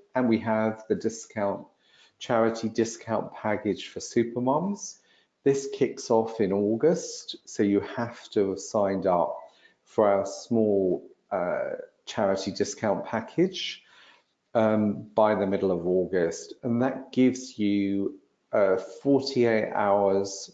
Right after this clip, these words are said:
pro bono, um, uh, consultancy. So if you're building a system from scratch, this will allow you to, to do this. You know, a normal im-,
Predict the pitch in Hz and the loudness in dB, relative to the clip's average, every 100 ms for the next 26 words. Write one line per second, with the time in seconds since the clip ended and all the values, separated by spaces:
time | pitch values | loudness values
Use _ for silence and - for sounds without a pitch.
0 | _ - 120 110 104 - 113 110 90 80 | _ -8 0 0 0 2 4 4 2 0
1 | 78 87 117 143 _ _ _ _ _ - | -2 -2 -4 -8 _ _ _ _ _ -4
2 | 104 101 101 101 98 - - _ - _ | 2 2 2 0 -2 -6 -16 _ -20 _
3 | _ 120 104 101 95 - - - _ _ | _ 0 4 4 4 0 -4 -16 _ _
4 | _ _ 127 123 - 113 110 110 95 - | _ _ -6 -6 -6 -6 0 2 2 -2
5 | - 82 80 - - 95 - 110 127 131 | -6 -6 -6 -4 0 0 2 2 4 6
6 | 123 117 - 113 - 104 - 107 98 95 | 4 2 0 -2 -2 -6 -6 -8 -8 -8
7 | - - 160 151 - - - 110 - 104 | -14 -2 0 0 -2 -6 -6 -4 -2 2
8 | 98 98 95 92 95 - - 87 92 - | 4 4 4 0 -4 -6 -4 -4 -6 -12
9 | _ _ _ _ - 107 143 147 131 131 | _ _ _ _ -16 2 4 6 6 4
10 | 131 - - - 110 104 107 110 117 107 | 2 -6 -14 -4 0 2 2 2 2 2
11 | 104 101 | 0 0